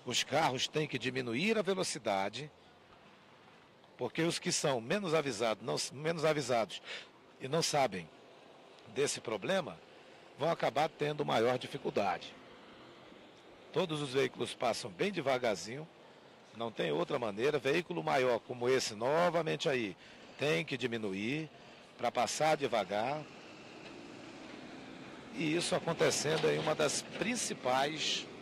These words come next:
vias aqui da Zona Leste, que é a Alameda Cosme Ferreira. A qualquer momento, nós voltaremos com outras informações aqui no Atual. Lembrando a você que você, nosso seguidor, pode rever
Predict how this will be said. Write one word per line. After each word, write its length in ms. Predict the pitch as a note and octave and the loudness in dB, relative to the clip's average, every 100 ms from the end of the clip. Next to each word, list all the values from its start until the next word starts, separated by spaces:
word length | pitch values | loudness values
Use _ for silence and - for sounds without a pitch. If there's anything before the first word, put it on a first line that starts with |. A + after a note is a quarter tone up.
| - - - - | -14 -12 -10 -4
vias 640 | E3 F3 E3+ D#3 - - - | 0 2 2 0 -4 -8 -8
aqui 220 | A#2 - D#3 | -8 -4 0
da 100 | C3+ | 0
Zona 260 | C3+ C#3 | 2 0
Leste, 440 | A2 C3 D3 - D#3 | 2 2 2 0 0
que 160 | D3 | 2
é 180 | A2+ C3+ - - - | 2 2 -2 -18 -8
a 160 | A2+ B2+ | 0 2
Alameda 480 | D3 A2+ B2 C#3 C#3+ - | 4 4 2 2 0 2
Cosme 440 | B2 C#3 - C3 | 4 4 0 -6
Ferreira. 640 | - D3 G2 C#3 D3 G2+ F2+ - - - - - - - - - | 0 0 2 4 4 2 -4 -10 -14 -14 -16 -16 -16 -16 -10 2
A 160 | F3 | 2
qualquer 380 | E3+ D3+ - A#2+ | 4 0 2 0
momento, 440 | G#2 G2+ E3+ F3 - - - - - | 0 0 -2 -4 -14 -16 -18 -16 -4
nós 260 | A#2+ C3+ - | 0 2 0
voltaremos 640 | F3 F#3 C#3 D3+ E3 D#3 | -2 2 2 2 0 -4
com 200 | - B2 | -4 -2
outras 420 | A#2+ G#3 G#3 E3 | 0 0 0 -2
informações 800 | D3+ - C#3+ A#2 F2 B2+ D3 C#3 | -4 -2 0 0 -4 -4 -4 -2
aqui 220 | B2+ - | -2 -2
no 80 | D3+ | 0
Atual. 540 | D3 C#3 G2 B2 D#3 D3 - - - G#2+ | 0 2 4 4 4 -2 -16 -20 -12 0
Lembrando 440 | C#3 A#2+ E3 F#3+ | 0 2 2 2
a 40 | |
você 320 | D3+ B2+ - F3+ | 2 2 0 -2
que 100 | E3+ | 0
você, 520 | G3 E3+ D3 A2+ D#2+ | 0 2 2 2 2
nosso 320 | G2 E3+ - | 0 0 0
seguidor, 500 | D#3 C#3+ G2 G#2+ F3 - - - - | -2 -2 0 2 0 0 -14 -20 -4
pode 240 | - E3+ E3 | 0 2 4
rever 420 | C#3+ - D3+ | 2 2 2